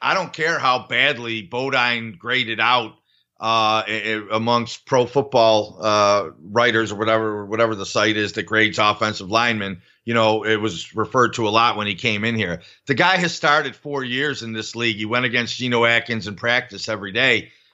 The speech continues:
I, boy, I, I, he's, he's a starter at least, man. He's, he's a, he's a replacement level player,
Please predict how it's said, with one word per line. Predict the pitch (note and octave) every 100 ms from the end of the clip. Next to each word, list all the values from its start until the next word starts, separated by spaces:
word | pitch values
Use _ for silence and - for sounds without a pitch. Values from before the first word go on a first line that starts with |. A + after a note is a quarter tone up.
| _
I, | - - -
boy, | A#2 C#3 B2+ G#2 A2 A2 A2
I, | A#2 G#2+
I, | B2
he's, | A#2+ B2 C#3+ B2+
he's | A2+ A2+
a | A#2+
starter | - C#3 C#3+ B2 G#2
at | G2
least, | G2+ G2 -
man. | G#2 A2 A2+
He's, | A#2 G#2+
he's | A2+ A2 G#2+
a, | G#2+ G#2 - _ _ -
he's | A2
a | A#2+
replacement | A2+ F2+ D3 D3 - C#3+ C#3
level | C3+ C#3+ B2+
player, | - C#3+ D3 C#3+ A#2 A2 A2